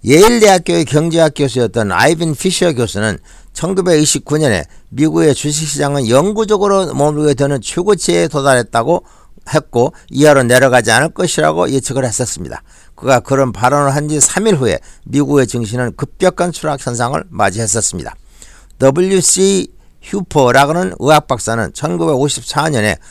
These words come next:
흡연이 폐암 유발의 미미한 요소일 뿐이라고 발언했습니다. 물론 이런 발언은 그에게 불명예를 안겨준 오류였습니다. 아이비엠의 회장이었던 토마스 왓슨은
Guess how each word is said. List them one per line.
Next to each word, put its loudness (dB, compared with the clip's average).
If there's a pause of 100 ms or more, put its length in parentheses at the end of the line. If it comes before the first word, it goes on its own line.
(160)
흡연이 2 (280)
폐암 4
유발의 2
미미한 2
요소일 0
뿐이라고 0
발언했습니다. -4 (280)
물론 0
이런 2
발언은 0
그에게 2
불명예를 0
안겨준 -2
오류였습니다. -4 (600)
아이비엠의 4
회장이었던 2
토마스 -2
왓슨은 0